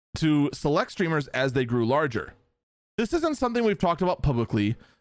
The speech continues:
but such deals are common knowledge within the streamer community. Historically, we didn't have a consistent framework to determine who would receive these deals and when.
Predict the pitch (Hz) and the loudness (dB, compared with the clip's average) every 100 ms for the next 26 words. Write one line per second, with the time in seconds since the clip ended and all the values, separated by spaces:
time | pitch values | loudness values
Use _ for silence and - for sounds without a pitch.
0 | - 175 - 254 269 - 175 175 165 - | -4 -4 -2 -4 -4 -2 -2 0 -2 -2
1 | - 131 131 127 151 180 143 123 147 135 | -2 0 0 0 2 2 0 0 0 -2
2 | 131 - 117 110 123 131 160 104 - - | -2 -2 0 0 0 0 0 -2 -6 -16
3 | _ _ - 131 - 233 226 135 113 131 | _ _ -4 -4 0 0 2 0 0 -2
4 | - - _ _ _ _ 147 196 156 220 | -6 -20 _ _ _ _ 0 0 2 0
5 | 262 127 151 147 156 - 151 - - 233 | 0 2 2 2 -2 0 -2 -2 -4 -2
6 | - 240 - 208 226 135 127 151 143 - | -2 -4 -2 0 2 2 0 -2 -2 0
7 | 185 143 113 113 - _ _ _ _ 175 | 0 0 0 -2 -6 _ _ _ _ -2
8 | 226 208 170 175 170 160 147 143 139 147 | 0 2 2 2 0 0 0 0 0 -2
9 | _ _ - 135 131 127 123 110 110 - | _ _ -4 -2 0 0 0 0 -2 -2
10 | 113 117 165 151 101 | -2 0 0 0 -2